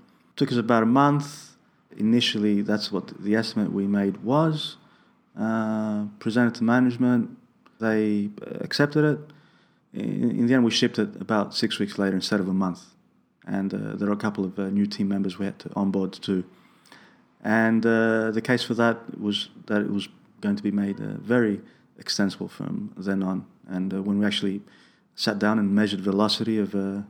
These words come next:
feature delivery a few months later, uh, we had, uh, hard data to back up, uh, our rewrite. And, uh, so there you go.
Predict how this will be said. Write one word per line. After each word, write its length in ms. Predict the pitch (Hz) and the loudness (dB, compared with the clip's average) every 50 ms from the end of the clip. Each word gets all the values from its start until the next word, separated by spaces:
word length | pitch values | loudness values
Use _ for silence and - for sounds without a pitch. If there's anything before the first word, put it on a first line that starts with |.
| - _ _ _ _ _ | -16 _ _ _ _ _
feature 260 | _ 104 101 101 - | _ -8 -8 -8 -6
delivery 560 | - 101 104 107 104 98 101 101 101 101 104 104 - | -6 -2 0 0 0 0 -2 -4 -4 -4 -6 -8 -12
a 40 | - | -10
few 160 | - - 104 | -4 -2 0
months 280 | 104 104 101 104 - - | 2 0 0 -2 -2 0
later, 320 | 104 101 101 104 104 104 - - - _ _ _ _ _ _ _ _ _ _ - - | 2 2 2 0 -2 -6 -8 -14 -20 _ _ _ _ _ _ _ _ _ _ -10 -6
uh, 200 | 101 104 104 104 | -4 -2 -2 -2
we 120 | 104 104 101 | -2 -2 -2
had, 200 | 104 107 104 104 | -2 -2 -2 0
uh, 160 | 104 104 104 | 0 -2 -2
hard 240 | 104 113 107 101 98 | -2 -2 -2 0 0
data 220 | 104 101 101 101 101 | 0 0 0 0 -4
to 80 | 98 | -6
back 280 | 95 - 101 101 101 101 | -4 -2 -2 0 0 -2
up, 260 | 98 101 - - - - _ - _ _ _ 113 104 | -2 -2 -4 -10 -18 -20 _ -20 _ _ _ -20 -20
uh, 60 | 98 98 - _ _ _ _ _ _ _ 104 101 | -20 -20 -20 _ _ _ _ _ _ _ -4 0
our 100 | 98 101 | 2 4
rewrite. 500 | 107 120 120 107 95 90 90 - - - _ _ _ _ | 4 4 4 4 2 0 -2 -4 -10 -16 _ _ _ _
And, 720 | - 113 120 123 123 120 123 120 120 120 120 120 120 120 120 | -2 0 2 4 4 4 4 2 2 2 2 2 0 0 0
uh, 400 | 123 123 120 120 120 120 120 120 117 117 - _ _ - - - - _ _ _ _ _ _ _ | 0 2 2 0 0 0 -2 -4 -6 -10 -16 _ _ -20 -20 -20 -20 _ _ _ _ _ _ _
so 240 | - - - 135 127 | -4 0 4 4 4
there 140 | 123 139 139 | 6 6 4
you 100 | 131 120 113 | 4 4 4
go. 400 | 127 143 147 123 110 104 - | 4 4 4 4 2 0 -4